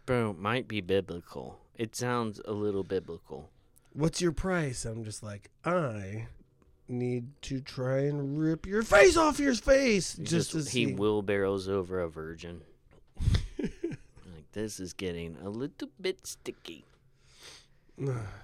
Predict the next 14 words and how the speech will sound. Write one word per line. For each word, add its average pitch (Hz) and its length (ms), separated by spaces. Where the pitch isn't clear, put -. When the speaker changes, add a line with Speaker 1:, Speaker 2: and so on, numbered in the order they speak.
Speaker 1:
I 180 80
don't 208 420
like 202 340
it. 233 140
Speaker 2:
Okay. 151 340
Um, 156 260
we're 247 220
gonna 294 220
get 190 200
into 156 800
one 147 720
email 131 460
right 113 240
now. 113 380